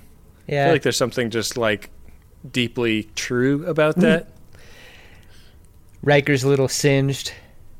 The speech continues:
Speaker 2: Worf's
Speaker 1: Mm-hmm.
Speaker 2: loaf is a little singed.
Speaker 1: Yeah, that they, there's a little, uh, little, little ash in the loaf. <laughs>
Speaker 2: You just, uh, slather those parts with some ketchup, I think.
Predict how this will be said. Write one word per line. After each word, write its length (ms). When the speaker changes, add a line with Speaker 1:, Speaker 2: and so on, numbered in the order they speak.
Speaker 2:
Worf's 420
Speaker 1:
Mm-hmm. 120
Speaker 2:
loaf 260
is 160
a 40
little 200
singed. 560
Speaker 1:
Yeah, 340
that 300
they, 180
there's 380
a 60
little, 320
uh, 440
little, 600
little 260
ash 380
in 100
the 60
loaf. 1000
<laughs> 40
Speaker 2:
You 80
just, 320
uh, 300
slather 460
those 200
parts 280
with 100
some 140
ketchup, 480
I 80
think. 400